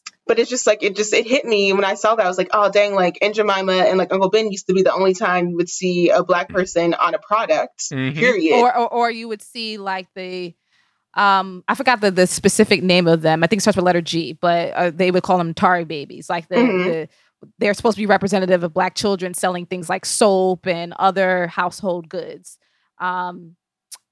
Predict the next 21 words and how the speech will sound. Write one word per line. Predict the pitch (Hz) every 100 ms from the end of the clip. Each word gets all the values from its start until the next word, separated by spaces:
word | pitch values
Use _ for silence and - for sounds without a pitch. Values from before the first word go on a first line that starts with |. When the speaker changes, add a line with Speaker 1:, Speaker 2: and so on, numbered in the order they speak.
| _ -
Speaker 3:
and | 220 202 202 196 185
also, | 220 226 226 214 190 180 _ -
as | 196 214 190
they | 202 202
are, | 185 185 185 185 175 -
you | 226
know, | 190 185 -
going, | 214 226 226 196
driving | 180 190 214 190 180
through, | 180 185 180 175 - 165
they, | 190 185 180 180 -
when | _ 170 170
they, | 160
they | 185
stop | 190 175
at | 170
a |
gas | 214 214 220
station | - 202 208 208 196
and | 180 170 170 165 _
some | - 180 165